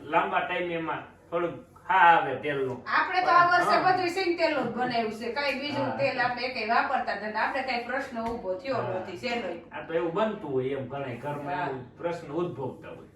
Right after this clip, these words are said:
Speaker 2: ના, ચોખ્ખું તેલ હોય ને, આપણે બહારના ડબ્બા લીધે ઓલા હોય ને, નજર સામું કટવેલું હોય ને, મગફળી
Speaker 1: અને
Speaker 2: જોઈને.
Speaker 1: આપણે આ કાચની બે વર્ષ લગી આપણે રાખેલું છે.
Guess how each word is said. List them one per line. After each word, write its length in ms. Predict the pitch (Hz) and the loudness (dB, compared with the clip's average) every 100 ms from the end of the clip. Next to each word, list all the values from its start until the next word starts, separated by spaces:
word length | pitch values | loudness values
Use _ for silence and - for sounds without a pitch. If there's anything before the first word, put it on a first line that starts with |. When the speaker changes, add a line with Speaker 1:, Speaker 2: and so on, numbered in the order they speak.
| _ 214 | _ -6
Speaker 2:
ના, 320 | 240 220 - | 0 0 0
ચોખ્ખું 360 | 262 262 254 | -2 -2 -4
તેલ 240 | 254 254 254 | -2 -2 -2
હોય 140 | 320 | -4
ને, 60 | 240 | -6
આપણે 220 | 214 208 | -8 -6
બહારના 380 | 202 226 233 - | 0 0 0 -2
ડબ્બા 300 | 226 226 226 | -2 0 0
લીધે 400 | 226 226 226 214 | -2 -4 -4 -4
ઓલા 280 | 214 220 208 | -4 -2 -2
હોય 240 | 214 208 | -2 -4
ને, 260 | 190 190 220 | -6 -6 -2
નજર 260 | 240 240 | 0 0
સામું 320 | 233 240 226 | 0 -2 -2
કટવેલું 500 | 247 240 247 233 233 | -4 -4 -2 -2 -2
હોય 160 | 277 320 | -4 -4
ને, 100 | 277 | -4
મગફળી 440 | 220 226 226 226 | -2 -2 -2 -4
Speaker 1:
અને 100 | 196 | -2
Speaker 2:
જોઈને. 160 | 208 254 | 2 4
Speaker 1:
આપણે 280 | 233 233 247 | 4 2 2
આ 120 | 247 | 4
કાચની 760 | 247 254 214 214 185 175 147 175 | 4 4 4 2 2 0 -2 2
બે 160 | 247 | 4
વર્ષ 340 | 262 262 254 233 | 6 4 2 2
લગી 280 | 233 220 | 2 2
આપણે 240 | - 190 165 | 0 2 4
રાખેલું 520 | 185 196 180 170 175 | 6 4 0 0 2
છે. 300 | 190 151 | 2 2